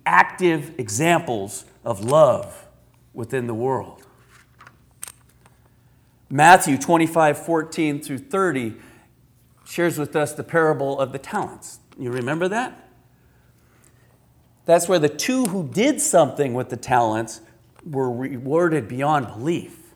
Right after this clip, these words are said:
while the one who did nothing out of fear of failure lost everything.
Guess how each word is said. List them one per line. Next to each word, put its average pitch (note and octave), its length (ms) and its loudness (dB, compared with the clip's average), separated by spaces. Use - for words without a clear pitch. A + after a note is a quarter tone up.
while B2+ 260 4
the C3 80 -2
one D#3 360 0
who D3 120 -4
did C#3 300 -4
nothing D3+ 560 0
out C#3 180 2
of B2+ 100 -6
fear F3 300 0
of A#2+ 160 -4
failure D#3 880 -4
lost C3+ 340 -10
everything. D#3 460 -14